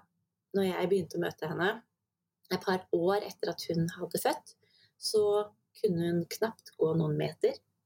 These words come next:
Hun kunne i hvert fall ikke sitte på sandkassekanten, og det å bære, det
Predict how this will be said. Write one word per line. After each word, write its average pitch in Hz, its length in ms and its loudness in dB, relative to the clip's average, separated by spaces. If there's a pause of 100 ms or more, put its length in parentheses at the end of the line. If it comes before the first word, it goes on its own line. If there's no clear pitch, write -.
Hun 180 200 2
kunne 175 260 0
i 165 100 -8
hvert - 240 -4
fall 277 180 2
ikke 233 160 -4
sitte 196 220 -4
på 208 220 2
sandkassekanten, 196 1000 0 (600)
og 180 120 4 (140)
det 175 240 2
å 180 80 0
bære, 180 380 0 (220)
det 175 140 2